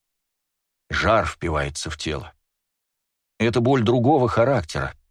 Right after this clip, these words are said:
и с душевной ей не сравнится, вот только она станет последним моим ощущением, последним физическим.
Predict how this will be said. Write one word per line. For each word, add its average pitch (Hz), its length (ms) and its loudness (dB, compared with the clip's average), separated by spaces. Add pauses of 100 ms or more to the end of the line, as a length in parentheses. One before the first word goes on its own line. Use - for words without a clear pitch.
(120)
и 90 120 -4
с 76 60 -2
душевной 101 540 0
ей 90 220 0
не 104 140 2
сравнится, 95 680 0
вот 71 160 -8
только 92 260 -2
она 95 120 0
станет 104 380 -2
последним 78 540 -2
моим 82 340 -2
ощущением, 78 800 -4 (680)
последним 98 600 0
физическим. 80 920 -4